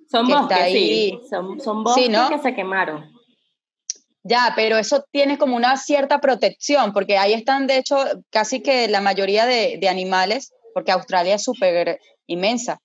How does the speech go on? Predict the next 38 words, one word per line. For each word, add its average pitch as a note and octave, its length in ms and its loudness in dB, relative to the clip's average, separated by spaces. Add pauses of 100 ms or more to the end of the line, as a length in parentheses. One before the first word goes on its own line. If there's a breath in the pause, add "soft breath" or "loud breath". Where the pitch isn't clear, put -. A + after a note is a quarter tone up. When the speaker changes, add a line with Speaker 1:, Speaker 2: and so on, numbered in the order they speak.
(340)
Speaker 1:
Sí. A#3 140 -6
Speaker 2:
¿no? A3 240 -4 (1300)
Pues G3 460 2
yo G3+ 220 0
digo, A3 320 2
debería G#3 440 2
haber C4+ 220 2
como B3+ 320 2
algo, A3 300 2
porque B3 320 0
obviamente A#3 800 0
se, G3 580 0 (180)
no G3 160 -4
sé, G3 300 0
o F3+ 80 2
sea, F#3 200 -2
¿cómo, G3+ 320 -4
cómo G#3 280 -4
te A3 120 -4
digo? F3+ 300 -2 (1080 soft breath)
Es - 120 -2
Speaker 1:
Es G#3 40 -4
que A#3 80 2
fue, - 0 -
Speaker 2:
demasiado B3+ 720 4
Speaker 1:
es A#3+ 280 4
que F3+ 140 2
fue, C#4 380 0 (120)
no A3+ 220 0
sé B3 360 0
realmente, B3 580 -2
pero B3+ 220 -2
creo F3 240 -6
que A#3+ 160 -6
fue A#3 160 -4
algo F#3+ 260 -2
que A#3+ 120 -4
no F#3+ 1000 -4